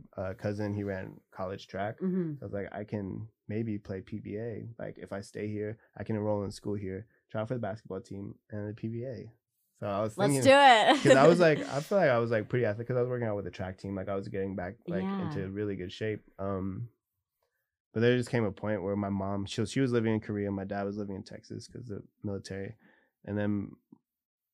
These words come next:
Speaker 1: uh, so that was two years, and my mom, she got stationed at Fort Leonard Wood. So I had, like, I was, like, six months into the Philippines, and it was kinda like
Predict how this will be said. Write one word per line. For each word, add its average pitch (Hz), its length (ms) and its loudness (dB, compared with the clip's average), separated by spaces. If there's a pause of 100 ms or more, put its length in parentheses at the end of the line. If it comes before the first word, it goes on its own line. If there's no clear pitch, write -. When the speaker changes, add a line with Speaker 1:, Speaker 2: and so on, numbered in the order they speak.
Speaker 1:
uh, 101 380 -2
so 107 140 -6
that 104 60 -2
was 101 140 -6
two - 200 -6
years, 104 340 0
and 101 360 -6 (120)
my 101 120 -4
mom, 101 680 -2 (340)
she 123 140 -2
got 104 120 2
stationed 107 300 -4
at - 80 -10
Fort 104 180 -10
Leonard 98 280 -6
Wood. 90 300 -8 (260)
So 107 140 -8
I 101 80 -2
had, 107 200 -2
like, 90 240 -8 (100)
I 110 60 -2
was, 131 120 -2
like, 117 140 0
six 113 240 -8
months 104 260 -4
into 117 440 -6
the 120 60 -6
Philippines, 135 560 -6 (580)
and 95 340 -4
it 101 40 -2
was 101 160 -4
kinda 104 260 -6
like 95 320 -6